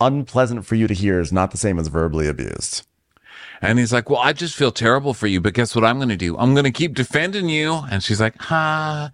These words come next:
Speaker 2: ha." And she tells us, "Yeah, I wish I could be into him, but the saying is true. Girls want bad boys. Girls want guys that aren't into 'em, guys that treat 'em like shit." I could go on and on. Taylor, oh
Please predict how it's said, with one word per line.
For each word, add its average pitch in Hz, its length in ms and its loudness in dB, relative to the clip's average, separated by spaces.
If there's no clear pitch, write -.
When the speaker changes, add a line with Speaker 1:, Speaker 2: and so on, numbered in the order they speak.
Speaker 2:
ha." 127 640 0
And 117 120 0
she 117 140 -2
tells 104 340 0
us, 101 280 -4
"Yeah, 143 340 0
I 131 100 -2
wish 170 240 -2
I 233 80 2
could 165 180 -4
be 120 140 0
into 110 220 2
him, 101 380 2
but 95 260 0
the 110 80 0
saying 127 400 2
is 135 120 -2
true. 120 540 0
Girls 131 400 2
want 127 240 0
bad 120 320 0
boys. 85 400 -6
Girls 135 340 4
want 127 220 0
guys 123 340 0
that 104 100 -2
aren't 110 240 2
into 104 360 0
'em, 73 180 -6
guys 117 260 0
that 101 100 -14
treat 120 220 0
'em 107 100 -2
like 92 200 -4
shit." - 480 -2
I 127 100 -2
could 101 180 -4
go 82 200 -2
on 110 520 2
and 110 160 0
on. 87 420 -4
Taylor, 170 800 2
oh 123 300 -6